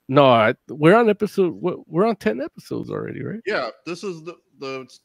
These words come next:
Speaker 2: finale of this season is on the fifth.
Speaker 1: Right, and then we just had one last Sunday. That's the, what, the, the pre-finale?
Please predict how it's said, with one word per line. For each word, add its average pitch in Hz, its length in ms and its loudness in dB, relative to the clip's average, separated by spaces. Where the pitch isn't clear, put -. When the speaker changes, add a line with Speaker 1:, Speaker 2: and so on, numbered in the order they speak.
Speaker 2:
finale 170 480 -8
of 127 160 -12
this 165 220 -12
season 120 680 -16
is 117 240 -14
on 113 220 -14
the 107 80 -18
fifth. 101 320 -18
Speaker 1:
Right, 139 320 2
and 147 140 4
then 156 120 6
we 160 160 4
just 151 200 -4
had 160 220 2
one 139 500 2
last 120 520 -2
Sunday. 113 680 2
That's 127 180 4
the, 117 240 -4
what, 123 220 -2
the, 117 80 -2
the 107 600 -6
pre-finale? 185 640 2